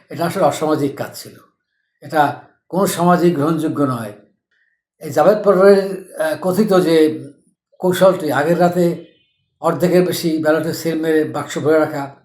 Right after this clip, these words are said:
দিনের বেলা প্রতিপক্ষ এসে ভোট দিতে না পারা বা দিলেও তা নির্বাচনের ফলাফলকে প্রভাবিত করবে না, এই যে কৌশল, এটা একটা অসামাজিক কৌশল। সমাজ কল্যাণ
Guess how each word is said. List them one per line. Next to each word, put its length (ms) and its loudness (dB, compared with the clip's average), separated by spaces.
দিনের 240 2
বেলা 400 2
প্রতিপক্ষ 440 0
এসে 540 -4
ভোট 160 -4
দিতে 180 -2
না 120 2
পারা 280 2
বা 300 -2
দিলেও 360 2
তা 280 -2
নির্বাচনের 500 -6
ফলাফলকে 400 -8
প্রভাবিত 360 0
করবে 240 0
না, 280 -6
এই 100 -6
যে 80 2
কৌশল, 500 -2
এটা 180 -8
একটা 180 -6
অসামাজিক 680 0
কৌশল। 240 -4
সমাজ 340 0
কল্যাণ 420 0